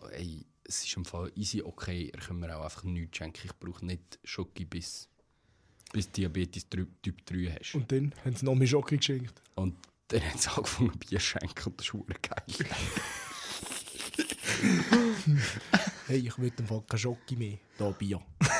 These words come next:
Speaker 2: <laughs>
Speaker 1: Auf die Idee sind sie selber gekommen. Jetzt
Speaker 2: Das ist
Speaker 1: bekomme ich
Speaker 2: hure
Speaker 1: immer
Speaker 2: geil.
Speaker 1: von meiner Tante eine Kiste Bier und von meinem Grossi eine Kiste Bier. Und
Speaker 2: Alter.
Speaker 1: ich bin zufrieden.
Speaker 2: Hey, hure geil.
Speaker 1: Ja.
Speaker 2: Ich will auch Bier. Also wenn da jemand von meiner Familie hört, Bier. <laughs>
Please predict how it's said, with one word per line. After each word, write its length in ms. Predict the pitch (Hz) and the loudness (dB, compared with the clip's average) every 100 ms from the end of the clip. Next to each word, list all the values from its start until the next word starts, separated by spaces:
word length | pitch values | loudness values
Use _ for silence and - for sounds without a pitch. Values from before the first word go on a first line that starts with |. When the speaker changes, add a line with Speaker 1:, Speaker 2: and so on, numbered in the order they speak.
| - | 6
Speaker 2:
<laughs> 500 | - - - - - | 6 2 0 -14 4
Speaker 1:
Auf 300 | 151 127 151 | 8 12 12
die 60 | 156 | 12
Idee 200 | 135 175 | 12 12
sind 160 | 180 110 | 12 10
sie 60 | |
selber 300 | 151 175 180 | 10 10 8
gekommen. 240 | 165 185 107 | 6 8 6
Jetzt 120 | - | 6
Speaker 2:
Das 80 | 151 | 10
ist 40 | |
Speaker 1:
bekomme 180 | 147 139 | 12 12
ich 60 | |
Speaker 2:
hure 80 | 147 220 | 12 10
Speaker 1:
immer 60 | - | 6
Speaker 2:
geil. 100 | - - - | -4 -8 -2
Speaker 1:
von 120 | 127 | 8
meiner 320 | 120 107 98 98 | 8 10 6 4
Tante 320 | 107 110 117 | 4 6 6
eine 80 | 107 | 6
Kiste 300 | 107 - 117 | 4 4 2
Bier 300 | 101 117 110 | 6 6 6
und 160 | 92 | 2
von 100 | 95 | 4
meinem 160 | 98 98 | 4 4
Grossi 300 | 95 107 101 | 4 4 6
eine 80 | 107 | 4
Kiste 340 | 107 95 - | 4 4 2
Bier. 220 | 92 98 | 4 4
Und 80 | 92 | 4
Speaker 2:
Alter. 300 | - 233 147 | 4 6 6
Speaker 1:
ich 60 | 90 | 6
bin 240 | 92 92 | 4 2
zufrieden. 440 | - - 95 98 85 | 0 0 -2 -2 -6
Speaker 2:
Hey, 160 | - 139 | -2 -2
hure 300 | 110 170 202 | 2 0 0
geil. 260 | 190 139 - 123 - _ | -4 -4 -2 -4 -4 _
Speaker 1:
Ja. 240 | 104 110 - 87 | 2 2 0 -4
Speaker 2:
Ich 80 | |
will 100 | 117 | 2
auch 140 | 113 147 | 4 4
Bier. 260 | - 123 98 - | 2 -2 -4 -2
Also 180 | 117 123 | -2 0
wenn 80 | 127 | 4
da 80 | |
jemand 180 | 127 131 | 2 2
von 80 | 113 | 2
meiner 160 | 139 127 | 4 4
Familie 360 | 123 143 156 | 4 6 8
hört, 220 | 151 147 - - _ | 8 8 2 -16 _
Bier. 340 | 123 120 98 | 4 6 4
<laughs> 160 | 87 | 0